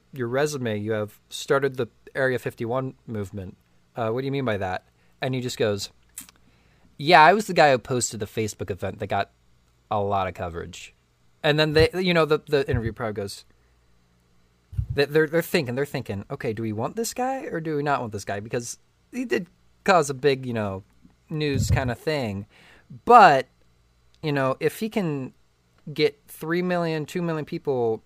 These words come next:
behind him for storming something like Area fifty-one, imagine what we can do with the advertising world,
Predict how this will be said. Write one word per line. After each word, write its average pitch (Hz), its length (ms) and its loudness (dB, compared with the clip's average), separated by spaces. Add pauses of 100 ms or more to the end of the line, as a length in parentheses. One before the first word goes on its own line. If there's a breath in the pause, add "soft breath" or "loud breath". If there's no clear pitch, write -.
behind 131 380 -2
him 113 320 -6 (500)
for 165 120 -4
storming 190 380 2
something 165 320 -4
like 131 200 -4
Area 160 220 4
fifty-one, 131 600 2
imagine 170 280 -2
what 139 80 -4
we 117 60 -8
can 120 100 -6
do 117 100 -2
with 101 140 -8
the 104 80 -6
advertising 104 540 -6
world, - 280 -12